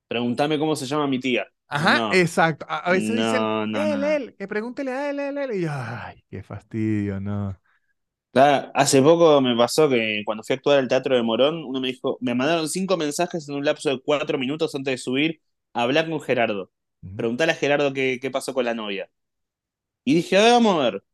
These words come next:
Speaker 1: Gerardo, ¿qué pasó con tu novia?". Y Gerardo estaba hablando y dijo, "Nah, me engañó en un barco". Ah. ¿Y eso querías que le, eso querían que le pregunte?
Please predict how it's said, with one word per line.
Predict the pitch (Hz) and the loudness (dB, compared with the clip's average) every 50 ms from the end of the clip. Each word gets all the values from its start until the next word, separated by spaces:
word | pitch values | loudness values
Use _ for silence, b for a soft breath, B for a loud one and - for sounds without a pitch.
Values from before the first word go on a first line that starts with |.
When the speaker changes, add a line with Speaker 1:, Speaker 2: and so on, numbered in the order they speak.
| _ _ _ | _ _ _
Speaker 1:
Gerardo, | - 170 196 220 214 208 | -2 0 2 2 2 2
¿qué | 202 214 | 2 0
pasó | 214 196 - 175 | 0 0 0 0
con | 151 135 | 0 0
tu | 120 135 | 0 0
novia?". | 131 127 123 113 107 98 95 104 | 0 0 0 -2 -2 -2 -4 -6
Y | |
Gerardo | - - 139 156 160 156 | -4 0 2 2 2 2
estaba | 151 156 151 151 | 2 2 0 0
hablando | 160 170 170 156 | 0 0 0 -2
y | |
dijo, | 143 - 139 127 123 - _ _ _ _ _ _ _ _ _ _ _ _ _ _ | -2 -2 -2 -2 -2 -4 _ _ _ _ _ _ _ _ _ _ _ _ _ _
"Nah, | 120 127 120 131 139 135 131 127 123 117 - - - - | -4 -4 -2 0 0 0 2 2 0 0 -2 -4 -8 -6
me | - 120 120 | -4 -2 -2
engañó | 120 117 120 123 139 147 | 0 0 0 0 0 0
en | 151 | 0
un | 139 131 | 0 2
barco". | 127 131 127 117 110 - 101 95 - _ _ _ _ _ _ _ _ _ _ _ _ - | 4 4 4 2 0 -6 -8 -10 -10 _ _ _ _ _ _ _ _ _ _ _ _ -4
Ah. | 143 156 143 135 131 - _ _ _ _ _ _ _ _ _ _ _ _ _ _ _ _ _ _ _ _ _ _ _ _ _ _ | -2 0 0 -2 -4 -10 _ _ _ _ _ _ _ _ _ _ _ _ _ _ _ _ _ _ _ _ _ _ _ _ _ _
¿Y | - 147 | -2 0
eso | 180 185 170 | 0 2 4
querías | 147 143 147 139 - | 4 4 4 4 2
que | 147 123 | 0 0
le, | 120 120 120 104 196 | 0 0 0 2 2
eso | 214 202 175 | 2 2 2
querían | 151 143 143 135 | 2 2 2 0
que | 123 | 0
le | 117 | -2
pregunte? | 107 117 127 165 196 208 185 151 123 - | -2 -2 -2 -2 0 0 -2 -2 -4 -6